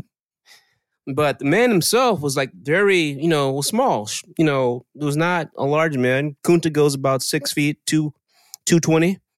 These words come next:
And I, I was, you know, I was much bigger than this man that was sitting down, talking loud, dressed like an eighties,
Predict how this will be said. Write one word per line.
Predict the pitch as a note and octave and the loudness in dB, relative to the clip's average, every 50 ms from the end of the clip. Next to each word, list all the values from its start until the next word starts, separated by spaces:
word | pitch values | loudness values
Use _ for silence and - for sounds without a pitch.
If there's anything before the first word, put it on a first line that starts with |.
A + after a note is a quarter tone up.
| _ _ _ _ _ _ _ _ _ _ _ _ _ _ _ _ _ - | _ _ _ _ _ _ _ _ _ _ _ _ _ _ _ _ _ -2
And | D3 C#3+ C#3 D3 D3 D3 D3 C#3+ C#3+ C#3+ C#3 C3+ C#3 | 0 0 2 2 0 -2 -2 -2 -4 -6 -6 -6 -4
I, | C#3 C#3+ D3+ C#3+ - - | -4 -4 -4 -4 -4 -2
I | B2+ B2+ | -2 0
was, | D3 D#3 D3 C3 A#2+ _ _ _ A#2 _ - | 0 0 -2 -4 -6 _ _ _ -20 _ -8
you | B2+ B2+ | -4 -2
know, | A#2+ A2+ G#2+ A2+ A#2 A2 - - - - - _ _ _ - | 0 0 -2 -4 -6 -10 -14 -18 -20 -20 -20 _ _ _ -6
I | A2 | -6
was | A2+ A2+ | -4 -2
much | B2+ C3+ C3 - | 0 -2 -2 0
bigger | - E3+ F3 D#3+ C#3+ | 2 2 2 2 2
than | B2 | 0
this | A#2 A2+ - - | 0 0 -2 0
man | A#2+ A#2 A#2 A#2 A2+ | 0 0 0 0 0
that | G#2+ G#2 | 0 -2
was | G2 - | -2 -4
sitting | - A#2+ A#2 A2+ | -4 -4 -2 -2
down, | G#2+ A2 A2 G#2+ G#2+ G#2+ G#2+ G#2+ - - - - - _ _ | 0 0 0 0 0 0 -2 -4 -8 -12 -20 -20 -20 _ _
talking | - - B2+ A#2 - A#2+ A2 | -2 0 0 0 0 0 0
loud, | G#2+ G#2+ G#2+ G#2 G#2 G2+ G2+ G2 F#2+ F#2 _ - - - - _ _ _ - | 0 0 0 0 0 0 0 -2 -4 -10 _ -20 -20 -20 -20 _ _ _ -10
dressed | A2 G#2+ A2+ A2 G#2+ A2+ - - - | -4 0 0 0 0 0 -2 -6 -4
like | A2+ A2+ A2 G#2+ G#2 | -4 -2 -2 -2 -4
an | - G#2 | -4 -6
eighties, | F#2 G2 G#2+ G#2+ A2 G#2 F#2+ F#2 - | -4 -2 -2 0 0 -2 -2 -6 -12